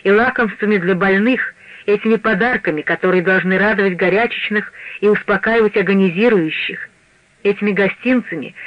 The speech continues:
которые, пройдя через заскорузлые рабочие руки, попадают в больницу на десерт к умирающим. Дети несли их бережно, благоговейно, не пытаясь отщипнуть кусочек, точно всё понимали.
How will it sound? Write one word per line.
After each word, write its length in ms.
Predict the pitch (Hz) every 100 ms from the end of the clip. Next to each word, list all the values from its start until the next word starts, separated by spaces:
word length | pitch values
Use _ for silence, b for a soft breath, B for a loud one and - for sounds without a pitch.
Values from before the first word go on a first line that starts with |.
| B B
которые, 380 | 196 208 208
пройдя 380 | 202 202 196 240
через 260 | 233 208 175
заскорузлые 720 | 196 - 202 240 226 185 190
рабочие 420 | 180 240 226 185
руки, 460 | 185 277 - 156 - B B
попадают 480 | 196 202 202 240 226
в 100 | 190
больницу 480 | 202 202 226 233 214
на 120 | 196
десерт 420 | 180 - 202 196
к 60 | 202
умирающим. 760 | 185 170 160 147 - - - - _ _ _ _ _ _ _ 180
Дети 300 | 180 226 190
несли 400 | 185 - 175 165
их 60 |
бережно, 520 | 151 196 254 240 208 190
благоговейно, 920 | 170 170 175 165 165 226 240 220 208 B B B -
не 100 | 190
пытаясь 480 | 220 247 254 240
отщипнуть 540 | 214 190 - 190 196 180
кусочек, 640 | - - 208 262 - 233 - B B
точно 300 | 208 - 196
всё 180 | - 196
понимали. 580 | 190 170 156 143 131